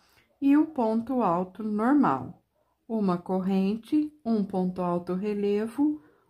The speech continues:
uma corrente. E começa a trabalhar esse mesmo pontinho aqui. Então, olha, esse pedacinho aqui, olha, identifica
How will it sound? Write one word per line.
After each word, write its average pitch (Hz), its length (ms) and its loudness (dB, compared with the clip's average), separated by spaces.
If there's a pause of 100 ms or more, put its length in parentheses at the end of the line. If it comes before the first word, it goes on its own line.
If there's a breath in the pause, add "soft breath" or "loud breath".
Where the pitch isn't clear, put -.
(120)
uma 247 280 4
corrente. 254 720 -2 (340)
E 233 80 -8
começa 262 840 0
a 233 120 -6
trabalhar 226 580 -4
esse 202 260 -6
mesmo 190 720 0
pontinho 214 600 -4
aqui. 156 460 -6 (300 soft breath)
Então, 196 420 -2
olha, 170 540 0
esse 302 300 0
pedacinho 214 720 -4
aqui, 226 360 -4
olha, 170 360 -2 (440 soft breath)
identifica 202 1120 -4